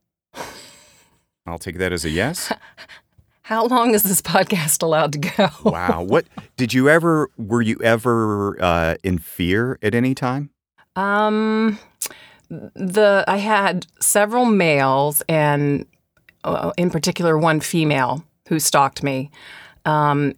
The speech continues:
Speaker 2: and she's really the only one that scared me because she pushed her way into the, uh, front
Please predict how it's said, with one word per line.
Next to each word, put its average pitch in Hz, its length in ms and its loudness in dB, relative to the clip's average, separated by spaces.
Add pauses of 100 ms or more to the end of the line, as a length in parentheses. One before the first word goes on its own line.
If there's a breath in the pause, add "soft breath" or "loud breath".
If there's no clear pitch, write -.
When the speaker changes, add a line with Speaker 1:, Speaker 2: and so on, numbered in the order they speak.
Speaker 2:
and 156 300 0
she's 214 440 2
really 185 300 4
the 160 200 0
only 170 260 2
one 156 460 2
that 143 200 0
scared 147 480 2
me 131 360 -2 (480 soft breath)
because 156 360 2
she 151 400 0 (240)
pushed - 340 0
her 170 100 2
way 143 260 4
into 143 260 2
the, 131 320 0
uh, 123 140 2
front 139 420 0